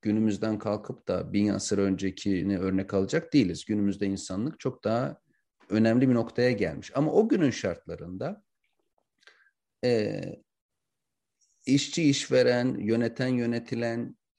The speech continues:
e, beyaz ırk, siyah ırk ilişkilerinde belirli bir eşitliği varken İslamiyet'in, sonra bunda düşüş oluyor. Eşitlikten daha böyle bir, efendim, e, aristokrasi ve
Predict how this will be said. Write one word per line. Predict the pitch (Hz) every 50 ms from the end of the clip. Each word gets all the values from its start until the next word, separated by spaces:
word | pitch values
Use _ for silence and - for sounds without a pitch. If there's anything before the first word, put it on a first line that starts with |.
| _ _ _ _ _ -
e, | - 98 101 95 95 95 95
beyaz | 107 117 120 120 117 117 110 - - - - - - - - 98 110
ırk, | 117 113 - -
siyah | - - - - - 120 120 120 107 -
ırk | 110 123 123 - - - _ -
ilişkilerinde | 107 107 107 - - - 101 95 92 90 95 101 113 135 143 120
belirli | 120 120 131 135 139 147 143
bir | 131 104
eşitliği | 95 107 - - 104 - _ 113 113 110 107
varken | 120 131 127 - - - 95 92 120
İslamiyet'in, | 139 107 - - - 90 87 - 95 95 - - 170 190
sonra | - - 151 139 143 151 151
bunda | 147 135 139 151 139
düşüş | 135 139 135 - 135 - -
oluyor. | 92 82 82 - 107 135 180 208 - _ _ _ _ _ _ _ _ _ _ _ _ _ -
Eşitlikten | 131 - - 143 135 127 123 - - - - - _ _ - 110 120 147 160 147 127
daha | 120 117 123 123 117 110
böyle | 104 104 101 104 107 101 104
bir, | 107 110 - - _
efendim, | - 101 101 - 101 92 95 101 120 127 - - -
e, | - 101
aristokrasi | 92 - - 110 113 107 - - - 107 - - 107 101 - - - 98 95 104 110 107
ve | 101 92 92 92 90